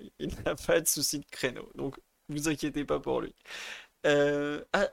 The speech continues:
non, juste un petit truc sur, euh, les joueurs qu'on a vus. J'ai vu pas mal de, de critiques très dures sur le, le dénommé Manuel Ugarte, donc l'Uruguayen qui a, euh, comment dire, qui a, qui a signé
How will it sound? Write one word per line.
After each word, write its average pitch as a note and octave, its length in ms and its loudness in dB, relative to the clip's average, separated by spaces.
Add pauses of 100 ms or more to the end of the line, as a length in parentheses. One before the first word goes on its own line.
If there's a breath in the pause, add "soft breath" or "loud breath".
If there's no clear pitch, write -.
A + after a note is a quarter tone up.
(100)
non, E3 160 2
juste G#3+ 240 -2
un A3 140 -2
petit G3 180 -6
truc G#3 260 -4
sur, - 380 -2
euh, C#3 360 2
les C3+ 160 0
joueurs E3 340 2
qu'on C#3 160 -8
a C3+ 100 2
vus. D#3 260 -8 (340 loud breath)
J'ai C#3 260 4
vu A#3 160 -2
pas A#3 180 2
mal D#4+ 280 0
de, D#3+ 800 0
de C#3 140 -4
critiques - 540 -8
très G#3+ 240 0
dures G3 360 -2
sur C#3 300 -2
le, B2+ 380 0
le B2 140 -6
dénommé C#3+ 340 -2
Manuel F#3 400 2
Ugarte, E3 460 2 (580 loud breath)
donc B2+ 280 -4
l'Uruguayen B2+ 880 0
qui B2 260 -6
a, A#2 300 -2
euh, F#2+ 200 -12 (360)
comment A#2+ 180 -12
dire, - 240 -14
qui - 160 -14
a, G#2 60 -12 (260)
qui - 160 -10
a G#2+ 100 -6
signé C3+ 800 -2